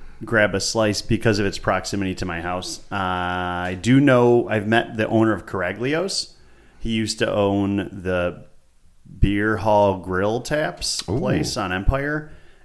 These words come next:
Speaker 1: And I was subbing in a golf league, and he was also subbing in the same golf league. And my partner's like, "Oh, that's the guy that owns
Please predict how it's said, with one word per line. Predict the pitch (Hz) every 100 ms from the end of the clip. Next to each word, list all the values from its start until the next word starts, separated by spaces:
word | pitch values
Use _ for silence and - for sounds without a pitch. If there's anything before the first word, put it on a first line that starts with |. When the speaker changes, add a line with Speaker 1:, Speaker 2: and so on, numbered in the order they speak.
| -
Speaker 1:
And | 104 101 98 92 90
I | 85 92
was | 87
subbing | - 117 117 110 107
in |
a | 92
golf | 85 101 107 -
league, | 123 123 123 123 - - 110
and | 98 95 92
he | 85
was | 110 101
also | 104 95 90
subbing | - 98 98
in |
the | 92
same | 85 98
golf | 92 92 92
league. | 95 92 87
And | 85 85
my | 87
partner's | 82 95 90 85
like, | 87 85
"Oh, | 101 95
that's | 82 90 -
the | 95
guy | 95 95
that | 90
owns | 90 90 90 82